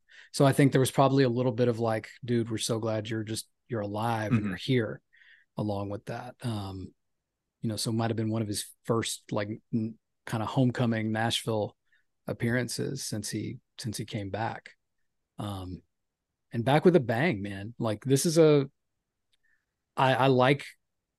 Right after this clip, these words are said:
Speaker 1: I just, I like this song. And I think kind of in this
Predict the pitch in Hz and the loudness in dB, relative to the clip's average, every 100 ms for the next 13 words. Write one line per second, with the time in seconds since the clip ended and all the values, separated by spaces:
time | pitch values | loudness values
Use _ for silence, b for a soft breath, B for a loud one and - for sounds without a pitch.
0 | _ _ _ _ _ _ _ - 220 214 | _ _ _ _ _ _ _ 4 6 6
1 | 151 165 151 165 175 139 - 110 110 175 | 6 8 8 8 6 0 0 -2 -2 -2
2 | 202 117 117 135 120 120 _ b b _ | -2 -2 0 2 2 0 _ b b _
3 | _ _ _ _ _ _ _ - 139 123 | _ _ _ _ _ _ _ 2 2 4
4 | 120 123 120 - | 4 4 2 -4